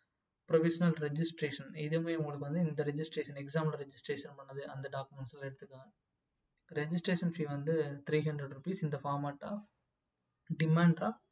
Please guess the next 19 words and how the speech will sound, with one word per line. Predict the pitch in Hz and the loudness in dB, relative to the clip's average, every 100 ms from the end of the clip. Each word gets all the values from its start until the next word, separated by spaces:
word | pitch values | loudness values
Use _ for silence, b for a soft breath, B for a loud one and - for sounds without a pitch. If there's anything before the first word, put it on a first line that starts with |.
| b b b b - | b b b b -12
drawn | 143 156 165 170 | 4 6 6 4
in | 156 | 2
favor | 156 151 160 | 6 6 6
of | 170 | 2
பாரதியார் | 147 143 143 143 | 4 2 2 -2
யூனிவர்சிட்டி | 139 135 - 170 | -4 -8 -6 -4
payable | 151 147 143 | 0 0 0
at | 165 170 | 0 -2
திருச்சிராப்பள்ளி. | 156 143 - 147 139 135 | -4 -4 -2 -4 -4 -10
ஓகே, | 139 139 | -10 -8
இந்த | 147 151 151 143 | -4 4 4 4
டி | 143 165 | 2 2
டியும் | 165 165 165 | 4 6 4
நீங்க | 143 | 2
எடுத்துக்கணும். | 139 - - - 151 - _ _ _ _ _ _ _ - | 0 0 0 -2 -4 -8 _ _ _ _ _ _ _ 2
வென்யூ | 165 180 190 | 4 6 4
வந்து | 180 160 | 4 6
பாத்தீங்கன்னா, | 160 151 175 | 4 4 0
டிபார்ட்-, | 170 143 156 151 | 0 0 0 0